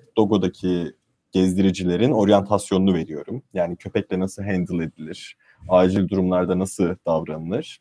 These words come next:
bunlar üzerine çalışıyoruz. Bunun yanı sıra bireysel eğitimlerim devam ediyor. Çeşitli üniversitelere danışmanlıklar yapmaya devam ediyorum ara ara. Ee, çeşitli barınaklarla çalışıyorum.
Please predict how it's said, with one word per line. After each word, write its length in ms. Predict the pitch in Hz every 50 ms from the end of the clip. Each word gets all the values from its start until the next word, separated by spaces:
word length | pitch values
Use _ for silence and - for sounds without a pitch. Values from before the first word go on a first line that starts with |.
| _ -
bunlar 220 | 104 104 101 98
üzerine 300 | 95 90 92 82 85 80
çalışıyoruz. 680 | - - 85 73 - - - 85 82 - - 160 - -
Bunun 140 | - 165 156
yanı 200 | 135 95 80 90
sıra 340 | - - - 120 151 185 185
bireysel 340 | 175 127 120 120 - - 123
eğitimlerim 500 | 117 113 - - 113 110 110 113 107 95
devam 280 | 92 82 82 82 82
ediyor. 360 | 82 80 - 92 98 107 107 - _ _ _ - - - - _ _ _
Çeşitli 400 | - - 107 - 120 - - 123
üniversitelere 680 | 113 110 110 107 110 110 107 - - 104 101 98 104 98
danışmanlıklar 680 | 104 95 98 98 - 104 95 95 95 - - 101 98 95
yapmaya 380 | 92 90 85 - 80 82 82 80
devam 300 | 90 87 87 85 85 87
ediyorum 360 | 80 82 85 82 82 85 85
ara 200 | 85 87 85 87
ara. 400 | 85 82 82 95 101 113 - - _ _ _ _ _ _ _ _ 92
Ee, 440 | 95 95 92 92 90 90 90 92 95 -
çeşitli 380 | - 107 92 - - 113 101
barınaklarla 580 | 98 95 95 98 98 98 - 107 101 92 85 87
çalışıyorum. 720 | - - 76 - - - - 90 92 - 127 151 196 226